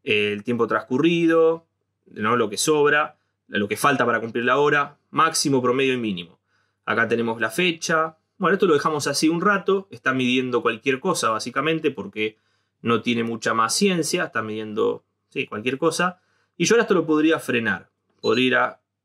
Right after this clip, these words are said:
escape, stop record, yes. Bueno, ahora yo puedo ir a storage nuevamente.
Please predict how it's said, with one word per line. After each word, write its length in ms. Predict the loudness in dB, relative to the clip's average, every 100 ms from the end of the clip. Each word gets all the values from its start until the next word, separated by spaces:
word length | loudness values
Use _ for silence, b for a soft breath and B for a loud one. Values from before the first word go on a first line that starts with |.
| _
escape, 720 | -6 -4 0 0 2 0 -2 _ _ _ _ _ _ _ _ _ _
stop 400 | -4 -2 -2 0
record, 460 | 0 0 -2 -4 -6 _ _ _ -4
yes. 460 | -4 -4 -10 -16 _ _ _ _
Bueno, 440 | 0 2 2 -4 -16 _ _ -2
ahora 180 | 0 2
yo 220 | 2 2
puedo 140 | 2
ir 100 | 0
a 40 | -2
storage 640 | 0 2 2 0 -2 -6
nuevamente. 760 | -2 0 0 0 -2 -4 -4